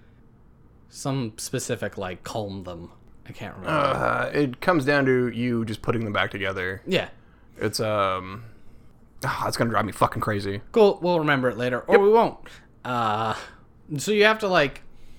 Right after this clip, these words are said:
Speaker 1: if relics act up, you have to put them back together so they stop exploding. Or there's these weird, like, black tentacle things that you have to collect the orbs and bring back to.
Speaker 2: Yeah, the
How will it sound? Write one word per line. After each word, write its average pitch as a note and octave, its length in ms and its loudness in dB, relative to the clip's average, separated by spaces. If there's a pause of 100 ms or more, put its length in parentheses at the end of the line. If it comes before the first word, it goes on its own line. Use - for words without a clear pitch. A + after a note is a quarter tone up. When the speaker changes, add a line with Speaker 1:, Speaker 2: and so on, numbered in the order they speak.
(1120)
Speaker 1:
if E3 220 2
relics F#3 560 4
act E3+ 320 2
up, D3 200 2
you C#3 80 4
have C#3+ 100 2
to C3 80 -12
put E3 180 -2
them E3 120 -2
back C#3+ 220 2
together B2 340 2
so - 100 -8
they A#2+ 100 -2
stop A#2 260 0
exploding. G2 560 -4 (420)
Or D#3+ 520 6
there's C#3 300 2
these C3 200 0
weird, D#3+ 440 4
like, B2 220 2
black C3 280 4
tentacle C#3 380 0
things F#3+ 580 -2 (680)
that B2+ 220 0
you C3+ 100 2
have C#3 260 2
to B2+ 460 0
collect C#3+ 360 2
the C#3+ 100 2
orbs B2 340 -2
and A#2 100 -6
bring A#2 140 -4
back G#2 280 -2
to. G#2+ 240 -6 (560)
Speaker 2:
Yeah, B2+ 180 4
the G2+ 400 -2